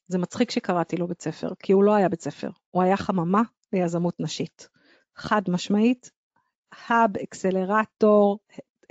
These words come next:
תוכנית האצה, אלט אם בי איי, כל המושגים האלה שלא ידעתי אז להגיד, ואני יודעת להגיד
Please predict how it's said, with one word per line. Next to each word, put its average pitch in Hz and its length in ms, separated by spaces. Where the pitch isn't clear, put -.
תוכנית 208 400
האצה, 220 680
אלט 226 300
אם 214 180
בי 185 180
איי, 220 440
כל 269 160
המושגים 202 460
האלה 185 260
שלא - 960
ידעתי 190 380
אז 180 140
להגיד, 175 420
ואני 170 160
יודעת 175 220
להגיד 175 360